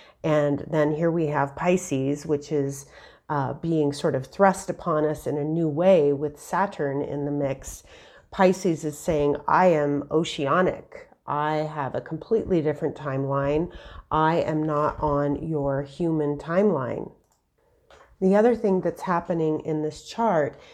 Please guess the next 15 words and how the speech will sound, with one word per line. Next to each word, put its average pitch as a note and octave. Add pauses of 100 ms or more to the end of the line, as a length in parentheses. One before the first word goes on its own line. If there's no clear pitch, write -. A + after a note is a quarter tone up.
(320)
is E3+
a E3+
deep G#3
interaction E3+
between D#3+
Mars, E3+
which E3+
has D#3
just B3
entered F#3+
Libra, D3+
but D3+
it D3+
was D3+
in C#3+